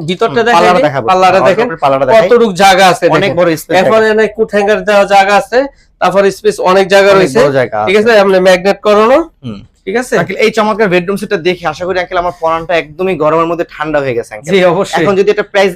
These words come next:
Speaker 2: এমন প্রাইস দিবেন যাতে আমার
Speaker 1: হ্যাঁ।
Speaker 2: দর্শকরা পরান ঠান্ডা হয়ে যায়।
Speaker 1: অবশ্যই, অবশ্যই। আমি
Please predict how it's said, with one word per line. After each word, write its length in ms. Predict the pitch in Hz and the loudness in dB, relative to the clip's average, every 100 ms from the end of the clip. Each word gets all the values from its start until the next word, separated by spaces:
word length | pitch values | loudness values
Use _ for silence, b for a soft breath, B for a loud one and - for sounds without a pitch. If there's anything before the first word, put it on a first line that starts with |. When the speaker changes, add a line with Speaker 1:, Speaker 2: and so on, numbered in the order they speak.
| - | -4
Speaker 2:
এমন 260 | 202 208 | -2 -2
প্রাইস 200 | 202 196 | 0 -2
দিবেন 200 | 170 185 | 0 -4
যাতে 120 | 170 190 | -2 -2
আমার 120 | 185 | 0
Speaker 1:
হ্যাঁ। 160 | 170 | 2
Speaker 2:
দর্শকরা 240 | 147 196 220 | 0 0 -2
পরান 240 | 190 175 170 | 0 -2 -2
ঠান্ডা 200 | 160 147 | -6 -6
হয়ে 100 | 127 | -2
যায়। 140 | 170 | 0
Speaker 1:
অবশ্যই, 360 | 180 185 - 170 | 2 2 0 -4
অবশ্যই। 420 | 160 175 - 247 | -2 -2 0 0
আমি 360 | 262 156 160 | 2 0 0